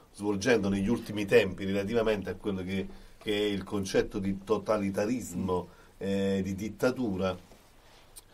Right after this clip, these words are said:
l'idea è quella là che, che probabilmente le, le idee, cioè, eh, quello che noi, eh, conosciamo storicamente legato alle dittature, legate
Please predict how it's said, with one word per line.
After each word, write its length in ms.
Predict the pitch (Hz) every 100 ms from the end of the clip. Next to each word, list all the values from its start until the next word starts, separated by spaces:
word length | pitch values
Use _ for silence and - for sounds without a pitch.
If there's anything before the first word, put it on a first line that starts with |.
| - -
l'idea 680 | 120 156 143 120 117 113 113
è 160 | 120
quella 240 | - 143 147
là 160 | 120
che, 260 | 110 107 98 - - -
che 140 | -
probabilmente 1200 | - 120 143 147 127 123 107 98 107 101 95 - - - 113
le, 920 | 113 113 110 110 107 107 107 104 107
le 100 | 107
idee, 380 | 113 151 143 120
cioè, 280 | - 127 113 113 - - - - - - - -
eh, 680 | 110 110 107 104 104 107 98
quello 200 | 123 160
che 120 | 127 123
noi, 200 | 151 131
eh, 220 | 120 - -
conosciamo 1000 | 127 120 113 - 147 113 92 87 85 80 - -
storicamente 1120 | - - 139 127 120 127 117 90 87 107 90 - - -
legato 400 | 107 107 123 107
alle 160 | 110 107
dittature, 640 | 101 95 110 131 117 95
legate 800 | 95 101 117 107 95 95 98 90